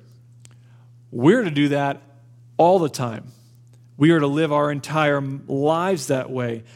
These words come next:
There's no time, you know, there's not a time of year for this. He says, "This is what you're to do. Clean out the leaven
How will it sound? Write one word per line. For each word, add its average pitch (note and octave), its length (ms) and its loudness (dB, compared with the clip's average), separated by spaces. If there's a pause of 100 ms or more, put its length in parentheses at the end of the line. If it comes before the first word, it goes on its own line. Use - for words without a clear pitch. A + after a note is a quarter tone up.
(100)
There's C3+ 200 0
no E3+ 220 0
time, E3+ 680 -4 (420)
you C#3+ 140 -2
know, B2+ 160 -2
there's B2+ 180 -8
not E3+ 180 0
a C#3 80 0
time E3 400 -4
of C3 140 -6
year D#3 260 0
for D3+ 120 -10
this. B2+ 180 -4
He C#3+ 100 -4
says, C#3 340 -4 (180)
"This E3 160 0
is E3+ 160 0
what D3+ 240 -2
you're D#3+ 100 0
to C#3 100 -4
do. D#3+ 320 0 (140)
Clean F#3 400 0
out G#3 260 -2
the D3+ 180 0
leaven D3+ 500 -4